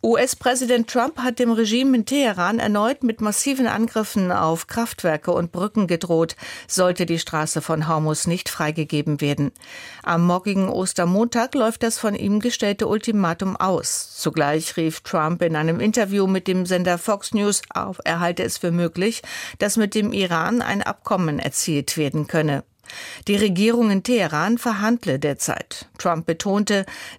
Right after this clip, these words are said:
den aktuellen Unterhändlern auf iranischer Seite sei eine eingeschränkte Amnestie gewährt worden.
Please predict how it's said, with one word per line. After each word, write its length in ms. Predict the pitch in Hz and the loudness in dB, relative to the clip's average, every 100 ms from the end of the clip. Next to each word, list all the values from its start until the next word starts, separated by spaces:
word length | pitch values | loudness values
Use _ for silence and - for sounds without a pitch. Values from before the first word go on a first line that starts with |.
| - | 0
den 200 | 185 190 | 2 2
aktuellen 560 | - - 285 - 190 | -2 -2 2 2 2
Unterhändlern 840 | - 247 240 202 175 170 170 165 - | 0 0 0 0 0 0 -2 -2 -2
auf 300 | 151 156 - | 0 -2 -2
iranischer 580 | 160 147 180 233 262 | -4 0 0 0 0
Seite 480 | 220 156 143 - 208 | -2 -2 -2 -2 -2
sei 420 | 196 175 160 156 | 0 0 0 0
eine 360 | - 151 151 - | -2 -2 -2 0
eingeschränkte 760 | 208 226 226 - 180 - 180 | 0 0 0 -2 -6 -4 -6
Amnestie 640 | - 165 180 - 247 160 - | -2 -2 -2 0 0 0 -2
gewährt 420 | 160 147 135 - | -2 -2 -4 -4
worden. 360 | 135 - - | -6 -6 -10